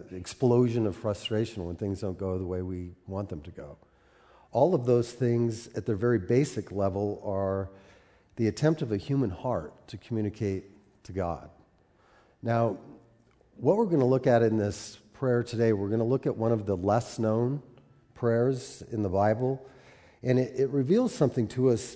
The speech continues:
far greater than the mechanics of prayer. We're gonna look at that in a few weeks. But what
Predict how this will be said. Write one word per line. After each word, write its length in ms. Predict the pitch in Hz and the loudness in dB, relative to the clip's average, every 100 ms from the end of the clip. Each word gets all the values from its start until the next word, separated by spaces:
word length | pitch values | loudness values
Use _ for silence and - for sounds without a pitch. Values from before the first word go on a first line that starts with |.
| - | -16
far 320 | - - 165 156 | -6 0 0 0
greater 500 | 110 117 139 113 95 | 2 4 6 4 -2
than 280 | 98 98 | -2 -2
the 420 | 98 101 101 104 - | -2 -2 -4 -8 -10
mechanics 960 | 113 104 - 127 123 90 - - - - _ - | -8 -8 -2 0 0 -2 -10 -18 -18 -20 _ -14
of 160 | 90 - | -14 -6
prayer. 280 | 120 110 87 | -2 -2 -2
We're 140 | 92 | -6
gonna 160 | 123 127 | -4 -2
look 160 | 123 | -4
at 60 | - | 0
that 200 | 110 104 | 0 2
in 120 | 101 | -2
a 40 | |
few 220 | 90 117 101 | -4 -4 0
weeks. 400 | 110 87 82 - - - - - - - | 0 -2 -6 -16 -20 -20 -20 -20 -10 -4
But 300 | 113 - 113 | -4 -4 -2
what 300 | 170 220 | -2 -2